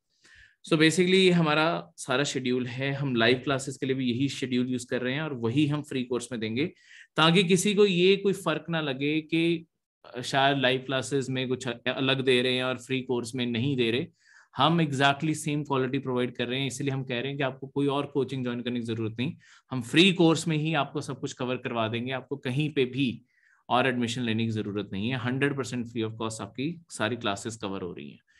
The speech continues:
तो ये जो आपकी सारी की सारी क्लासेस हैं, बस आपको रोज क्लासेस लगानी है, रोज, अ, जो पढ़ने को दिया जा रहा है वो पढ़ना है। उसके बाद टेस्ट टाइम से अटेम्प्ट करने हैं। अगर आप ये रोज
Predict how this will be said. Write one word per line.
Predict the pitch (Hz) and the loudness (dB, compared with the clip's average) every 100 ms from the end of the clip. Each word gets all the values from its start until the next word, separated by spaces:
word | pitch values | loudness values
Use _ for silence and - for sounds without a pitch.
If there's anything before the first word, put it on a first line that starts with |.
| - - _ - | -20 -20 _ -4
तो | |
ये | 151 160 202 | 4 8 8
जो | 202 | 8
आपकी | 233 233 226 | 4 4 -4
सारी | - 160 180 | 0 0 0
की | 185 | -2
सारी | 175 160 170 | -6 -4 -4
क्लासेस | 165 139 131 156 147 127 | -2 -2 -2 -4 -4 -4
हैं, | 143 | -2
बस | 143 143 | -2 -2
आपको | 135 135 147 | -4 -2 -4
रोज | 123 131 147 | 0 0 0
क्लासेस | 143 135 120 143 131 | -2 -4 -4 -4 -4
लगानी | 131 127 131 139 | -4 -2 -4 -4
है, | 131 | -4
रोज, | 123 123 143 143 _ _ _ _ _ - | -2 0 0 -2 _ _ _ _ _ 0
अ, | 135 139 139 | 6 8 6
जो | 139 143 | 4 2
पढ़ने | 147 147 143 156 | 2 2 2 2
को | 156 | 0
दिया | 143 143 139 | 0 0 0
जा | 139 | -2
रहा | 143 | -2
है | 147 | -2
वो | 139 | -4
पढ़ना | 139 123 139 147 143 | -2 -2 0 0 0
है। | 127 131 143 | -2 -4 -6
उसके | 143 - 156 | -8 -6 -2
बाद | 131 135 143 143 | 2 2 2 2
टेस्ट | 143 156 160 - | 2 2 0 -6
टाइम | 151 135 | -4 -4
से | 131 143 | -4 -4
अटेम्प्ट | 139 131 131 131 | -4 -4 -6 -4
करने | 131 135 131 | -6 -6 -6
हैं। | 139 147 _ _ - | -6 -10 _ _ -4
अगर | 135 160 | 0 4
आप | 170 165 | 4 6
ये | 185 | 4
रोज | 160 127 160 | 4 2 0